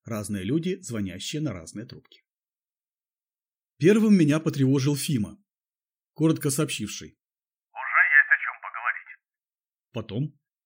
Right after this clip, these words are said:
строго по оговоренному графику, на связь вышел олигарх Крупин и, кроме всего прочего, пригласил меня завтра на корпоративную пьянку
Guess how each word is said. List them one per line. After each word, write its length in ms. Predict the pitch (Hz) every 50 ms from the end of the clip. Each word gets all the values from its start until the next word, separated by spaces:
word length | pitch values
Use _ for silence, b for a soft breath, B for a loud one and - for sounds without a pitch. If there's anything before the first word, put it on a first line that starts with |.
| _ _ _
строго 500 | _ - - 190 214 240 170 143 120 98
по 180 | - - 127 117
оговоренному 520 | 120 123 123 123 127 120 110 110 104 104
графику, 580 | 101 101 104 135 156 - 175 - 170 170 170 _ _ _ _ _ _
на 120 | - 131 131
связь 320 | - 151 196 214 208 135
вышел 360 | 131 160 165 - 185 190 - -
олигарх 520 | 143 135 135 123 117 113 120 135 - -
Крупин 420 | - - 190 131 - - - - _ _ _ _ _ _
и, 80 | 170 156
кроме 260 | - 156 147 143 131
всего 300 | 135 - - 139 139 135
прочего, 520 | 170 196 196 196 - 180 170 165 160 160 _ _ _ _ _ _ _ _
пригласил 480 | 160 170 170 196 208 196 202 214 202
меня 240 | 185 175 170 170 165
завтра 460 | 147 143 165 165 160 - 147 143 143
на 120 | 151 139 135
корпоративную 680 | 135 151 131 147 139 147 139 - 165 143 147 151 160
пьянку 520 | 160 - 165 139 90 87 - - - -